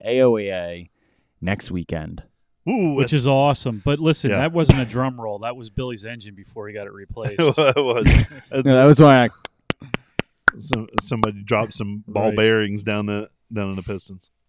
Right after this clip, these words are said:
Speaker 2: Um, but no, we're excited. I've
Speaker 1: It's gonna be so much fun.
Speaker 2: Oh my God.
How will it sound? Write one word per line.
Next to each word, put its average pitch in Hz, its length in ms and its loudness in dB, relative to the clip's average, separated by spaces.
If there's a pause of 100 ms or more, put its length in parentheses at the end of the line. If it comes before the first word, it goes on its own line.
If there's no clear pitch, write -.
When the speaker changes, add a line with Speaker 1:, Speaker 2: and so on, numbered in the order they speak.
(640)
Speaker 2:
Um, 127 180 -2
but 123 120 0
no, 175 180 4
we're 185 180 10
excited. 147 400 0
I've 131 200 2 (420)
Speaker 1:
It's - 100 -20
gonna 185 120 -4
be 151 40 -2
so 165 160 -6
much 160 200 -8
fun. 180 280 -6
Speaker 2:
Oh 120 80 -2
my 104 120 -4
God. 90 300 -2